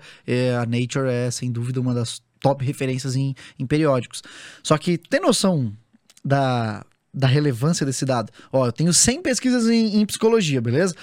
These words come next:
Vou tentar replicar todas elas, que teoricamente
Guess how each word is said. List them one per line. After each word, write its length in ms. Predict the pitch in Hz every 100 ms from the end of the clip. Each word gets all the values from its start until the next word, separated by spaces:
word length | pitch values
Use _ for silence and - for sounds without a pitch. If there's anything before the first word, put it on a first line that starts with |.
| - - -
Vou 160 | 135
tentar 220 | 156 165 196
replicar 400 | 220 226 226 233
todas 260 | 240 285
elas, 240 | 226 151 -
que 100 | 147
teoricamente 1600 | - 190 180 202 269 254 - 214 196 185 190 196 208 269 330